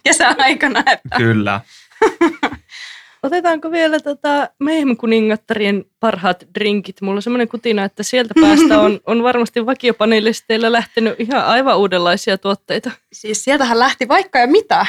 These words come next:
Speaker 1: Nyt kun muistelee, niin meillähän oli siis todella innovatiivisia keksintöjä useampiakin. Ja tota,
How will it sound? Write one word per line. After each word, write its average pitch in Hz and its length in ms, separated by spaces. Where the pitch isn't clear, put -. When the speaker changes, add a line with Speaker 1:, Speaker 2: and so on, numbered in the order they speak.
Speaker 1:
Nyt 285 120
kun 269 140
muistelee, 214 520
niin 196 220
meillähän 240 320
oli 240 100
siis 247 260
todella 254 320
innovatiivisia 208 1000
keksintöjä 214 640
useampiakin. 233 840
Ja 214 120
tota, 220 460